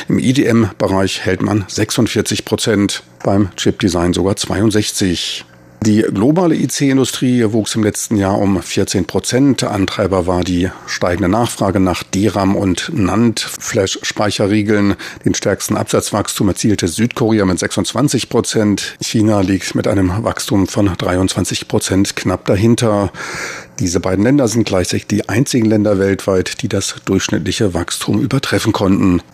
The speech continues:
Für dieses Jahr wird auf dem Speichermarkt allerdings mit einem Einbruch von dreißig Prozent gerechnet, was dafür sorgen könnte, dass sich die Rangliste auf den Kopf stellt.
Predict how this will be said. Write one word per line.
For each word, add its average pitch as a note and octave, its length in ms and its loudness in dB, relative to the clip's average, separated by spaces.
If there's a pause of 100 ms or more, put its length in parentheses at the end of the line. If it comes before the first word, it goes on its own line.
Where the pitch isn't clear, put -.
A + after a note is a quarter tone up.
Für G2 300 0
dieses C#3+ 380 -2
Jahr A#2 240 2
wird G#2+ 100 0
auf F#2 80 -2
dem G2 160 2
Speichermarkt F#2 720 0
allerdings F2+ 400 0
mit F2 100 0
einem F2+ 240 0
Einbruch F#2 440 0
von F#2 200 0
dreißig F2+ 400 -2
Prozent - 360 -2
gerechnet, G2 640 0
was - 240 -4
dafür F2+ 340 0
sorgen F#2 300 0
könnte, F#2 340 0
dass - 160 -2
sich - 140 -8
die F#2 220 -2
Rangliste F#2 600 -2
auf E2 140 -6
den B2+ 220 -2
Kopf - 260 -2
stellt. F2+ 560 -2